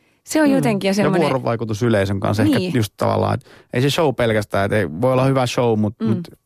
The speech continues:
Speaker 2: se täytyy olla silleen, että yleisö antaa ja annetaan enemmän takas yleisölle, sit ne antaa
Speaker 1: Mm.
Speaker 2: enemmän. Ja
Speaker 1: Niin. Totta.
Speaker 2: Joskus se on aika huimaa.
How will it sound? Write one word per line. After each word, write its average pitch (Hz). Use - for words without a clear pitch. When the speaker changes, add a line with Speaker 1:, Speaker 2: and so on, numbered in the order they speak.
Speaker 2:
se 110
täytyy 110
olla 107
silleen, 107
että 107
yleisö 113
antaa 101
ja 92
annetaan 101
enemmän 101
takas 98
yleisölle, 98
sit 95
ne 110
antaa 101
Speaker 1:
Mm. 113
Speaker 2:
enemmän. 101
Ja 107
Speaker 1:
Niin. 180
Totta. 185
Speaker 2:
Joskus 131
se 117
on 104
aika 107
huimaa. 104